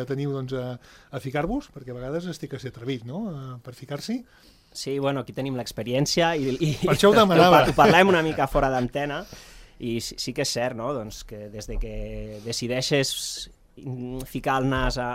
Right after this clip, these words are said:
Speaker 2: en política, doncs estàs exposat, no? Per lo bo i per lo dolent, però les coses, si volem canvis i tenim neguits, inquietuds,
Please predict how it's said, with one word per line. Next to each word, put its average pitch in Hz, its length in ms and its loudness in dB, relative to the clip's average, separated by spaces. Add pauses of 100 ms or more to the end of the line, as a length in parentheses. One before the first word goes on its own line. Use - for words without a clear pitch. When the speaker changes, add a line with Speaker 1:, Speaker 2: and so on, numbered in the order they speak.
(120)
Speaker 2:
en 120 80 -8
política, 127 480 -4
doncs 120 200 -6
estàs 110 240 -12
exposat, 107 480 -14
no? 123 360 -14
Per 110 120 -10
lo 117 140 -2
bo 175 160 2 (160)
i 123 80 -10
per 110 140 -8
lo 104 120 -10
dolent, 104 400 -10
però 104 360 -14
les 110 200 -10
coses, 123 320 -2
si 127 600 -4
volem 123 260 -4
canvis 131 460 -4
i 123 40 -8
tenim 123 280 -10
neguits, 127 320 -8
inquietuds, 123 600 -8